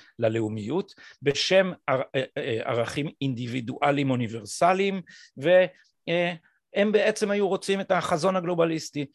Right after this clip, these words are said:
והם, הוגי הדעות שלהם, זה בעצם יו-, יובל נוח הררי. יו-, יובל נוח הררי בתור ש-, בתור, אתה יודע, שם גנרי פה לסוג מסוים של הגות, זה ההגות הפרוגרסיבית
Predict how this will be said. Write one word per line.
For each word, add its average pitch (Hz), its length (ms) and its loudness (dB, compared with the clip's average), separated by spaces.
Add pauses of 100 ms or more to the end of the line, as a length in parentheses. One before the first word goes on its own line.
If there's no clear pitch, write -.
(180)
והם, 208 420 0
הוגי 175 360 2
הדעות 196 380 4
שלהם, 185 400 0
זה 170 100 -6
בעצם 180 320 0
יו-, 185 260 -2
יובל 180 280 2
נוח 175 300 0
הררי. 165 360 0 (280)
יו-, 143 220 -2
יובל 156 280 4
נוח 196 240 2
הררי 170 280 4
בתור 143 320 0
ש-, - 180 -8
בתור, 143 400 2
אתה 147 120 -4
יודע, 147 160 0
שם 151 240 0
גנרי 139 380 2
פה 120 140 -6
לסוג 147 280 -6
מסוים 131 320 -4
של 127 160 -6
הגות, 104 340 -12 (240)
זה 131 140 0
ההגות 139 300 -2
הפרוגרסיבית 170 920 -2